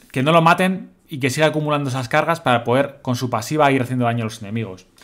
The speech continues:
Hela, como la tengo a nivel tan alto, eh, no me preocupa que esté al lado del tanque.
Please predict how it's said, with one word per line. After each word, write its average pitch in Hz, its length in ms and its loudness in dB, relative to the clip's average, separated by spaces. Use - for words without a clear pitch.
Hela, 175 200 4
como 135 180 4
la 123 60 6
tengo 151 140 2
a 156 60 4
nivel 147 180 2
tan 143 160 2
alto, 180 540 0
eh, 127 240 -2
no 135 120 0
me 143 120 -2
preocupa 127 380 0
que 123 60 0
esté 117 160 -4
al 127 80 0
lado 120 160 4
del 113 140 -2
tanque. 156 440 -6